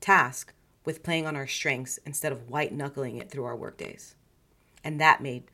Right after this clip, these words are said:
for a much more satisfying workplace. Now, there are times where we must do something that we don't enjoy,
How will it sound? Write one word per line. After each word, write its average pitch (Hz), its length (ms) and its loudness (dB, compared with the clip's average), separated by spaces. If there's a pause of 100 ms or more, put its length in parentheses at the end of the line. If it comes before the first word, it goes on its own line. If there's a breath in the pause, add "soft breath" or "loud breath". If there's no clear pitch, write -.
(180 soft breath)
for - 160 -6
a 143 140 -2
much 151 360 -4
more 143 140 -8
satisfying 123 580 -6
workplace. - 540 -18 (500 soft breath)
Now, 135 380 -2
there 143 160 0
are 156 140 4
times 165 400 -2
where 156 100 0
we 147 140 0
must 143 240 -6
do 151 100 -8
something 156 400 -6
that 151 140 -6
we 139 80 -4
don't 147 180 -4
enjoy, 135 460 -8